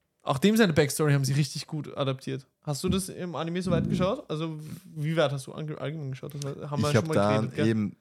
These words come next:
Speaker 2: bei, beim Brook, das
Speaker 1: Ja.
Speaker 2: hab ich dann, die hab ich, die Arc hab ich dann nicht gesehen. Dann hab ich
Speaker 1: Ja.
Speaker 2: nur ein bisschen was weiter gesehen, wo er dann dabei war und
Speaker 1: Ja.
Speaker 2: dann war's dann aus.
Speaker 1: Okay, okay, hast eh voll weit geschaut.
Speaker 2: Ja, nach eben, wie gesagt, äh, Water Seven hab ich noch
Speaker 1: Genau.
Speaker 2: gesehen.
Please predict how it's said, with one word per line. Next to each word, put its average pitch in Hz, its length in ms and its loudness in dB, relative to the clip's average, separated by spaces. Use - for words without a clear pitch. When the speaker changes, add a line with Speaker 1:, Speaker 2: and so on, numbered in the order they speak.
Speaker 2:
bei, 101 340 2
beim 101 500 0
Brook, 117 500 0
das 127 200 -2
Speaker 1:
Ja. 110 80 6
Speaker 2:
hab 101 80 2
ich 110 100 -2
dann, 107 300 0
die 139 200 0
hab 123 120 4
ich, 123 100 -2
die 117 180 -4
Arc 104 220 0
hab 113 80 0
ich 110 80 -4
dann 110 120 0
nicht 110 160 -2
gesehen. 127 440 2
Dann 120 140 0
hab 117 80 2
ich - 20 0
Speaker 1:
Ja. 147 60 0
Speaker 2:
nur 143 60 2
ein - 20 -8
bisschen 131 160 -2
was 127 100 0
weiter 113 140 2
gesehen, 127 180 -4
wo 107 60 -2
er 110 100 0
dann 113 100 -2
dabei 104 380 0
war 143 320 2
und - 40 -8
Speaker 1:
Ja. 139 40 -4
Speaker 2:
dann 117 140 0
war's 110 160 -4
dann 104 240 -8
aus. 82 280 -4
Speaker 1:
Okay, 131 160 -6
okay, 131 280 -4
hast 127 160 -2
eh 131 240 -2
voll 127 240 -10
weit 113 200 -12
geschaut. - 240 -16
Speaker 2:
Ja, 101 100 6
nach 107 160 4
eben, 107 240 0
wie 101 60 -4
gesagt, 98 340 0
äh, 87 300 -2
Water 87 340 -4
Seven 92 360 0
hab 98 80 0
ich 95 80 -4
noch 98 100 -4
Speaker 1:
Genau. 131 140 -6
Speaker 2:
gesehen. 104 300 0